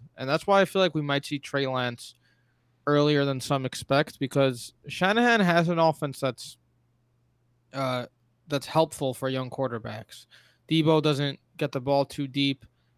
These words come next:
Uh, Ayuk doesn't need to get the ball too deep. George Kittle will catch it across the field.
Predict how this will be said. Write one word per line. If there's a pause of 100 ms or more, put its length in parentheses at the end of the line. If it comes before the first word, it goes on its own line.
(240)
Uh,
Ayuk (240)
doesn't
need
to
get
the
ball
too
deep. (580)
George
Kittle
will
catch
it
across
the
field.